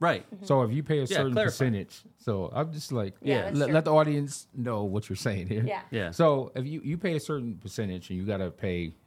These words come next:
Speaker 3: we're not gonna go in detail how much we have to pay percent
Speaker 1: Right,
Speaker 3: per
Speaker 1: right.
Speaker 3: market, but if you do and you working on the honor system, pay what
Speaker 1: Right.
Speaker 3: you owe. Like, 'cause it,
Speaker 1: Right.
Speaker 3: if,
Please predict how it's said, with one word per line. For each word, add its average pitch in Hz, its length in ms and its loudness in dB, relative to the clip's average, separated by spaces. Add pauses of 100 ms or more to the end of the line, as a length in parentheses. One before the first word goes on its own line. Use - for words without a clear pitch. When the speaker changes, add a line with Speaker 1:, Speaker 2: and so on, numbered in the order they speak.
Speaker 3:
we're 123 140 -2
not 95 140 0
gonna 80 140 -4 (160)
go 87 180 -4
in 78 120 -6
detail 80 420 -8
how 90 100 -4
much 78 180 -10
we 82 80 -8
have 73 60 -10
to - 60 -18
pay 76 200 -6
percent 80 460 -8
Speaker 1:
Right, 143 140 4
Speaker 3:
per 139 60 2
Speaker 1:
right. 117 80 2
Speaker 3:
market, 85 300 -4 (440)
but 151 380 4 (560)
if 135 160 0
you 147 120 0
do 123 560 2
and 110 200 2
you 123 120 4
working 123 300 2
on 110 100 2
the 87 60 -2
honor 117 240 0
system, 82 460 -6 (100)
pay 123 140 2
what 107 120 2
Speaker 1:
Right. 92 100 -4
Speaker 3:
you 92 120 0
owe. 92 280 -2 (200)
Like, 92 280 -2
'cause 92 180 -2
it, 85 220 -6
Speaker 1:
Right. 143 340 -2 (220)
Speaker 3:
if, 117 480 0